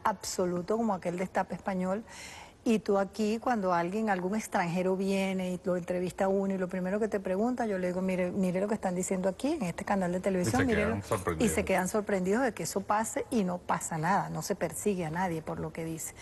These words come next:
Speaker 1: De manera que yo creo aquí hay absoluta libertad de expresión. Pero lo que siempre digo cuando toco este tema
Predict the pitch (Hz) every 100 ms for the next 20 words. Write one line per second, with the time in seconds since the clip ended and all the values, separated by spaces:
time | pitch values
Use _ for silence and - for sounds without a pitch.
0 | - - - - 196 185 190 233 233 214
1 | 214 240 285 - - 202 - 220 220 254
2 | - 214 - - 202 196 254 240 285 226
3 | 196 175 170 175 - 185 156 - - 202
4 | 202 196 190 214 294 262 302 277 240 208
5 | 202 190 185 - - - - - 226 226
6 | - 240 233 208 185 185